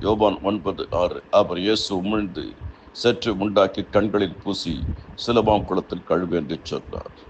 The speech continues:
அபிஷேகத்தில் வல்லமை இருக்கிறது. அப்போஸ்தலர் பத்து முப்பத்தி எட்டு, அப்போஸ்தலர் ரெண்டு மூன்று. அவருடைய நாமத்தில் வல்லமை இருக்கிறது. யோவான் பதினான்கு பதினான்கு,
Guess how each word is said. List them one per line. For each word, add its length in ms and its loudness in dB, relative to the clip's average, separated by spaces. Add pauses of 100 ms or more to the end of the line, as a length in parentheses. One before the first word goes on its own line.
(440)
அபிஷேகத்தில் 720 4
வல்லமை 400 4
இருக்கிறது. 460 -6 (220)
அப்போஸ்தலர் 600 2
பத்து 280 2
முப்பத்தி 520 -2
எட்டு, 320 -4
அப்போஸ்தலர் 680 -2
ரெண்டு 340 0
மூன்று. 540 -8 (760)
அவருடைய 440 6
நாமத்தில் 540 4
வல்லமை 420 4
இருக்கிறது. 680 -6
யோவான் 400 2
பதினான்கு 640 2
பதினான்கு, 840 -2